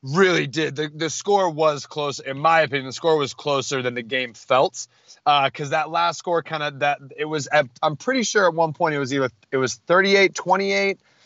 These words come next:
or, like, thirty-eight twenty-four. It was something like that. I know we had two scores on them at one point,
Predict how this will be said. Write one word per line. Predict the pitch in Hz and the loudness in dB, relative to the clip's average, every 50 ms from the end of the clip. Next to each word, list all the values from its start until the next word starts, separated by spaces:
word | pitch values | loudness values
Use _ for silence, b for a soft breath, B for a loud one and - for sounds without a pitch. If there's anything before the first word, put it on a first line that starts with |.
| b b b b b b | b b b b b b
or, | 139 135 | 2 4
like, | 135 131 131 - | 4 2 2 0
thirty-eight | _ - 165 165 170 170 170 170 170 170 170 165 - | _ 2 2 4 4 4 4 2 4 2 2 0 -4
twenty-four. | - - 160 160 151 143 123 - - - - 165 165 165 170 170 160 | -4 -2 0 0 0 0 -2 -4 -4 0 4 6 6 8 8 8 6
It | 147 | 4
was | 135 - | 2 0
something | - 226 220 208 | -2 -2 0 0
like | 185 160 | 2 2
that. | 180 165 156 | 4 4 4
I | 160 | 2
know | 180 220 247 | 2 0 0
we | 254 240 | 0 0
had | 220 180 147 - | 0 -2 -2 -6
two | - - 190 180 | -10 -8 -8 -8
scores | 147 - - - 160 160 151 143 117 | -8 -8 -8 -4 0 0 0 0 -2
on | - - 123 131 135 135 127 120 | -2 0 2 2 2 2 0 -4
them | 117 113 113 | -10 -8 -8
at | 113 113 | -8 -8
one | 113 113 107 | -8 -10 -10
point, | - - 117 113 113 | -10 -10 -10 -10 -10